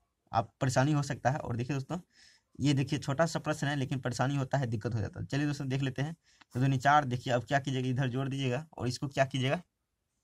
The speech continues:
इसको कीजिएगा आप क्या, कितना, इसको घटाइएगा तो एक हो जाएगा। अब देखिए दोस्तों, दो से लगाए हैं,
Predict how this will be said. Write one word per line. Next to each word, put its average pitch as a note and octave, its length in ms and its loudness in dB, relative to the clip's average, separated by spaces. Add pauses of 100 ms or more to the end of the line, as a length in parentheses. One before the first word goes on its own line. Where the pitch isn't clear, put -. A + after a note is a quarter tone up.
(1040)
इसको C#3 200 -2
कीजिएगा D3+ 380 8
आप C#3 100 6
क्या, D#3+ 180 2
कितना, - 260 -6
इसको C3 260 -2
घटाइएगा C3+ 320 0
तो C3 120 -4
एक D#3+ 120 -2
हो D#3 60 0
जाएगा। B2+ 220 4
अब B2+ 80 2
देखिए C#3 200 0
दोस्तों, B2+ 280 -2
दो A#2+ 140 -4
से C3+ 140 -6
लगाए C3 220 2
हैं, B2+ 160 2